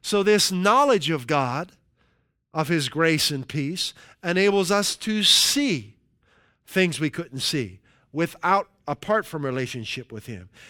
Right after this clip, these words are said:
"Seeing that his divine power," what does it say? Look at that. "Has granted." What tense is that? Past, present, or future? Past tense.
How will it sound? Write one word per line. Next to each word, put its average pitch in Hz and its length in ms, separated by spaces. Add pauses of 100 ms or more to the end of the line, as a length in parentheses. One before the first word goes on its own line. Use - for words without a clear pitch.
(140)
"Seeing 262 600
that 185 240
his 240 440
divine 196 640
power," 190 680 (460)
what 190 100
does 214 160
it 240 60
say? 254 360 (540)
Look 202 100
at 190 60
that. 120 160 (1600)
"Has 233 500
granted." 220 480
What 233 240
tense 214 320
is 123 100
that? 127 260 (600)
Past, 196 340
present, 170 320
or 143 60
future? 123 460 (1200)
Past - 500
tense. 107 480